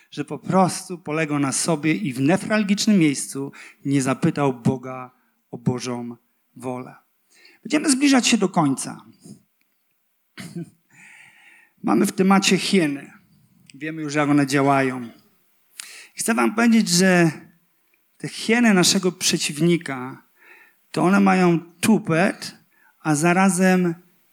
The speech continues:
nie mają żadnego wstydu. Mówimy także o tym, że wróg atakuje to, co słabe,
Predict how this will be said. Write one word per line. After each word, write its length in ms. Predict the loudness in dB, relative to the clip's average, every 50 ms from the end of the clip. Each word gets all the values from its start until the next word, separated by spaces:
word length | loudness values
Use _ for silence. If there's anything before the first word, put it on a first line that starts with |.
| _ _
nie 240 | -2 2 4 4 4
mają 540 | 4 4 4 4 4 4 4 4 4 2 0
żadnego 580 | 0 0 0 0 0 0 0 0 2 0 0
wstydu. 680 | 0 -2 -2 -2 -2 0 0 -2 -2 -2 -4 -12 -14 -16 -18 _ _ _ _ _ _ _ _ _ -20 -20 _ _ _ _ _
Mówimy 400 | -2 -2 0 2 2 2 2 0
także 400 | 0 0 0 2 2 2 2 2
o 140 | 2 0 0
tym, 280 | -2 -4 -2 0 0
że 560 | 0 2 2 2 4 4 4 4 4 2 0 -4
wróg 340 | -4 -2 2 2 2 4 2
atakuje 460 | 0 0 0 -2 -2 2 2 2 2
to, 120 | 2 0 0
co 180 | 2 2 2
słabe, 840 | 2 2 0 0 0 2 2 2 0 0 -4 -6 -6 -8 -8 -10